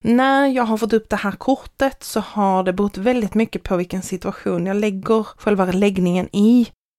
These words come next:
och vad det är för fråga jag ställer. Men det kan vara allting från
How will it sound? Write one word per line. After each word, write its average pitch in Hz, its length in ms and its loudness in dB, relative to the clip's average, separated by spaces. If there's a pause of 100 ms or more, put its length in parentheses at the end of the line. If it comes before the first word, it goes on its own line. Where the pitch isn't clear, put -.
(100)
och 214 100 2
vad 208 140 4
det 202 60 2
är 196 80 0
för 190 140 -4
fråga 190 340 0
jag 180 80 -8
ställer. 190 760 -2 (140)
Men 233 120 2
det 240 60 4
kan 254 180 0
vara 269 100 2
allting 233 520 2
från 202 580 2